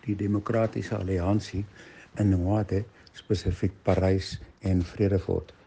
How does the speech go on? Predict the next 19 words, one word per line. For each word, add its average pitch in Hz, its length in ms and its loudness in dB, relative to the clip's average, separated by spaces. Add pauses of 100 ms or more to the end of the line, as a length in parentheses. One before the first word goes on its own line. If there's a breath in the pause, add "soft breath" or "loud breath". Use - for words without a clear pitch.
(140 soft breath)
is 90 160 2
baie 95 340 2
gefrustreerd 92 760 -2 (480 loud breath)
oor 95 320 4
hoe 92 280 2 (580 soft breath)
ons 87 160 0 (100)
infrastruktuur 90 960 0 (800 soft breath)
komitee 90 540 2 (240)
hul 90 180 0
doen 92 240 4
en 90 160 2
late 82 380 0 (460)
behartig. 87 500 -2 (880 soft breath)
Voorstelle 120 520 10 (100)
van 87 160 -2
myself 95 600 4 (560 loud breath)
om 90 280 8 (360)
die 95 120 2
waterwerke 92 760 0